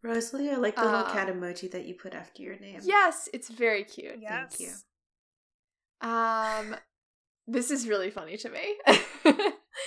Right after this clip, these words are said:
Speaker 3: I love what ki-, kids will decide is, like, too much for them.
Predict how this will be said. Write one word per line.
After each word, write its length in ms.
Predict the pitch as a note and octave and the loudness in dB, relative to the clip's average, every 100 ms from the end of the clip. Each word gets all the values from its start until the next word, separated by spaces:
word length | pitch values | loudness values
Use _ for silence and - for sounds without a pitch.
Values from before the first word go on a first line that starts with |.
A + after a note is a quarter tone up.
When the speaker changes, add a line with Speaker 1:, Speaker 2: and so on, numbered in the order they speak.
| A#4 D#4 _ _ | -8 -12 _ _
Speaker 3:
I 160 | - D4+ | 6 6
love 300 | D4 C#4+ D#4+ G4 | 6 4 4 2
what 320 | G#4+ D#4 - _ _ _ _ _ _ | 4 4 0 _ _ _ _ _ _
ki-, 320 | - C#4 G#3+ - - | -4 0 0 -2 0
kids 300 | A#3+ G#3+ G#3+ | 2 2 -2
will 140 | G3 | -6
decide 500 | G3 F#3+ G3+ F#3 F#3 | -4 -2 2 2 0
is, 200 | F#3 - | -4 -6
like, 420 | D#3 D3 - _ _ _ _ _ _ - - | -4 -4 -6 _ _ _ _ _ _ -6 0
too 160 | B3 G3 | 2 0
much 320 | E3 - - | -2 -8 -8
for 120 | F3 | -8
them. 360 | C#3+ - A3+ | -8 -8 -10